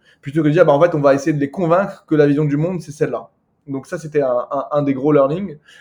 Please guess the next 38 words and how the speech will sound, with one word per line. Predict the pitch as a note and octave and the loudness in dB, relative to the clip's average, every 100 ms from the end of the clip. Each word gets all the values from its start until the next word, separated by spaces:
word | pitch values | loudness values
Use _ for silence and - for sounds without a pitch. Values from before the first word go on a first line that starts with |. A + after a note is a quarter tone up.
| _ _ _ | _ _ _
Un | - E3 | 0 2
autre | F3+ C3+ | 2 0
gros | C#3+ | 2
learning, | E3 D#3+ F#3 G3+ | 6 6 2 -6
c'est, | - D3+ D3 | -4 -2 0
euh, | C#3 C3+ C3+ C3 C3 - _ | 0 0 0 -2 -6 -14 _
c'est | _ D3+ | _ -2
aussi, | D3 D3 F#3 F3 | -2 -4 -2 2
euh, | D3+ D3 | 4 4
pas | - | 2
rentrer | D#3+ E3+ F3 | 2 0 -4
trop | F3 - | -6 -4
dans, | E3 D#3+ D3+ | -2 -2 -2
dans | C#3+ C#3+ C#3+ | -4 -4 -4
le | C#3 C#3 | -6 -2
détail, | D3+ D#3 E3+ F3+ | 0 2 4 4
d'avoir, | D#3 C#3+ C#3 C#3 | 4 4 2 -2
de | C#3 | -2
res-, | C#3+ D3+ D3 | 0 0 -2
de | D3 | -6
rester | D3+ D3+ | -4 0
vraiment | D#3+ F3+ | 0 2
macro | E3+ E3 F#3+ G3 | 0 -2 -2 -2
et | |
de | D3 | 0
laisser | C#3+ C#3+ D3+ | 0 -2 -6
finalement, | D3+ D3+ C#3+ D3 C#3+ C#3 | -6 -6 -4 -2 0 0
euh, | B2+ B2+ B2 B2 _ _ | -2 -2 -6 -8 _ _
les | C#3 C#3 D3+ | 0 2 2
autres, | F3+ - C#3+ | 0 -2 -4
euh, | C#3 C3+ B2+ B2+ B2 _ _ _ _ _ - - | -2 -2 -2 -2 -6 _ _ _ _ _ -18 -10
euh, | C3+ B2+ B2 A#2+ | -4 -2 -2 -4
creuser | - D#3+ D3+ | -4 -2 0
sur | D3+ | -2
les | D3+ | -4
points | D3+ D3 | -2 -2
qu'ils | D3+ | 0
veulent. | D3+ G3 F3+ | 2 2 -2